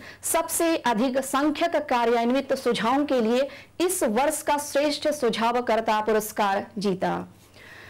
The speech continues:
उन्हें बारह हजार चार सौ पचास रुपए का नकद पुरस्कार तथा योग्यता प्रमाण पत्र प्रदान किया गया। चार कर्मचारियों को द्वितीय श्रेष्ठ सुझावकर्ता पुरस्कार प्रदान किया गया।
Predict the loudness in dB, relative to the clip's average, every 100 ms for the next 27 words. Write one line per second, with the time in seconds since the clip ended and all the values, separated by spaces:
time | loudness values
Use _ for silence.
0 | -20 -12 -2 2 4 2 2 2 2 2
1 | 2 0 0 2 2 0 0 0 0 0
2 | 0 0 0 2 0 0 0 2 2 2
3 | 2 0 0 0 -2 0 0 0 -2 -2
4 | 0 0 -2 0 0 2 2 0 2 0
5 | 0 0 2 2 0 -2 0 -2 -4 -14
6 | -10 -2 0 0 0 0 0 0 -2 -4
7 | -6 -12 -20 -20 -20 -20 -20 -20 -20 -20
8 | -20 -20 -20 -20 -20 -18 -18 -18 -20 -20
9 | -12 0 2 4 2 2 2 2 2 2
10 | 4 4 2 2 0 0 2 2 2 2
11 | 2 2 2 0 0 -2 0 -2 0 0
12 | 0 0 0 0 0 0 0 0 -2 0
13 | -2 -2 -2 0 0 0 0 0 0 -2